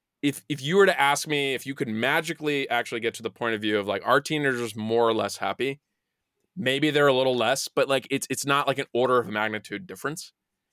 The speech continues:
And so now you're like, "Oh, teenagers before were fifty-three percent happy, and now they're forty-seven percent happy."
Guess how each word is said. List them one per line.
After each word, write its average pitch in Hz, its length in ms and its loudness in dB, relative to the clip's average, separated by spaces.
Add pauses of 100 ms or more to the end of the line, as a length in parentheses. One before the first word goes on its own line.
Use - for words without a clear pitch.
(220)
And 131 120 -2
so 147 100 0
now 139 240 4
you're 147 200 4
like, 123 240 2
"Oh, 143 200 6
teenagers 160 520 -2
before 135 440 0
were 113 280 2 (500)
fifty-three 147 480 -2
percent 131 340 -4
happy, 113 360 -2
and 104 60 -4
now 104 140 0
they're 101 120 -2
forty-seven 98 680 -4
percent - 320 -20
happy." - 240 -20